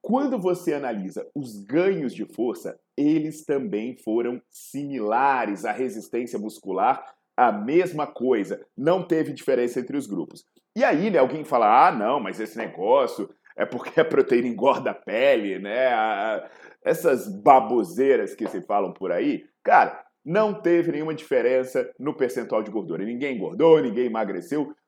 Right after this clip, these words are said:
tudo ficou igual, nada se alterou em nenhum dos grupos. Sabe qual é a moral da história, pessoal? Você não precisa dessa agonia por proteína de absorção rápida, essa tara pela qualidade da proteína, porque no final das contas,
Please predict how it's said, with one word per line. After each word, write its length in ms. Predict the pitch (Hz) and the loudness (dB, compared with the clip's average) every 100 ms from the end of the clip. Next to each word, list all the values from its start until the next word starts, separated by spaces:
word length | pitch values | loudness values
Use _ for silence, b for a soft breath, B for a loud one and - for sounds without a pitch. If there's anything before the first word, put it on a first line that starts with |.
| _ | _
tudo 520 | - 285 269 262 226 196 | 2 4 4 0 -2 -4
ficou 320 | 196 - 170 | -4 0 0
igual, 420 | 139 151 147 - | 4 4 4 -2
nada 420 | 156 185 175 160 | -2 0 2 2
se 120 | - 151 | 0 0
alterou 340 | 143 131 131 | 2 2 2
em 60 | 123 | 0
nenhum 180 | 120 120 | -6 -4
dos 160 | 127 | -6
grupos. 440 | 98 78 - - _ _ _ _ _ | -6 -8 -10 -16 _ _ _ _ _
Sabe 220 | - 160 | 0 0
qual 160 | - 170 | 6 6
é 40 | |
a 60 | 131 | 6
moral 280 | 123 117 104 | 4 4 2
da 100 | 92 | -2
história, 500 | - 123 113 92 87 | -2 2 2 2 -2
pessoal? 680 | 104 95 - 107 87 - _ _ | -4 -4 -2 -2 -2 -6 _ _
Você 220 | 233 240 | -10 -8
não 120 | 247 226 | -8 -4
precisa 840 | 196 175 - - 156 165 160 113 | -4 -4 -10 -16 -10 -8 -2 -2
dessa 360 | 104 110 - | 0 -2 -2
agonia 580 | 101 101 90 95 117 - | -6 -6 -8 -6 -4 -6
por 180 | 127 - | -8 -10
proteína 440 | 127 120 113 113 | -6 -4 -6 -6
de 80 | 104 | -8
absorção 400 | 95 98 90 104 | -10 -10 -12 -12
rápida, 520 | 90 104 117 113 101 - B | -4 0 0 0 -8 -10 B
essa 340 | 139 - - 156 | -4 -4 -4 -6
tara 640 | - - 123 139 131 104 | -6 -2 2 4 4 2
pela 260 | - 113 101 - | -2 -4 -6 -12
qualidade 840 | - 160 156 127 90 110 117 120 92 | 2 6 6 2 0 2 2 2 -2
da 120 | 95 | -4
proteína, 480 | - 101 107 101 101 | -2 -4 -2 -6 -6
porque 260 | 226 - | -8 -6
no 60 | 226 | -6
final 280 | 180 156 143 | -4 -4 -2
das 180 | 110 - | -4 0
contas, 460 | 139 135 101 - | 2 2 -2 -10